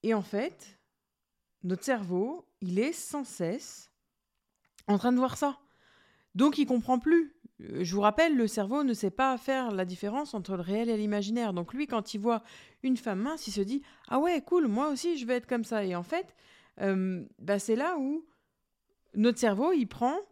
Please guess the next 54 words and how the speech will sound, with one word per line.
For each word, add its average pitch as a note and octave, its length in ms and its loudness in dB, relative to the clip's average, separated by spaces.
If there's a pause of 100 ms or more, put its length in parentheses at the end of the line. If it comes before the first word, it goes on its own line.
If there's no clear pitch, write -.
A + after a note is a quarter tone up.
pour D4+ 180 4
argent B3+ 320 2
comptant A#3+ 340 -4
ce - 80 -14
qu'il B3 160 -8
voit. F#3 260 -6
Et F#3 80 -2
donc, C4+ 300 -2
lui G#3+ 240 0
aussi A3+ 400 -2
a C#4 80 -2
envie F#3+ 240 -4
d'être G3+ 240 -2
mince E3+ 320 -6
et F3+ 60 -4
il D#3 100 -6
fait E3+ 160 -6
tout D4+ 220 -2
pour, B3 360 -6 (640)
euh, E3 60 -8
faire C4+ 240 2
en F3+ 100 0
sorte B3+ 340 -4
d'être F3+ 300 -6
mince. D#3 500 -6 (360)
Alors, D3+ 340 -4
euh, D3 380 -8 (480)
tout, A3+ 200 2 (760)
vous D#3 80 -8
allez D#3+ 160 0
me F3 60 0
dire F3+ 200 4
oui G#3+ 220 2
et F3 80 2
non, A3 260 -2 (400)
euh, E3+ 80 -8
parce D#3+ 220 -8
que F3+ 80 0
quand G#3 280 0
il A3 40 -2
nous G#3 160 2
emmène G3+ 280 2
vers F#3 120 0
la E3+ 100 0
tablette G3 300 0
de G3+ 80 4
chocolat G3+ 600 0
ou F3+ 200 -4
vers F3+ 240 -4
le F3+ 80 -4
sucre, F#3+ 420 -8
les F3 160 -2
gâteaux, F#3+ 580 0
euh, D#3+ 140 0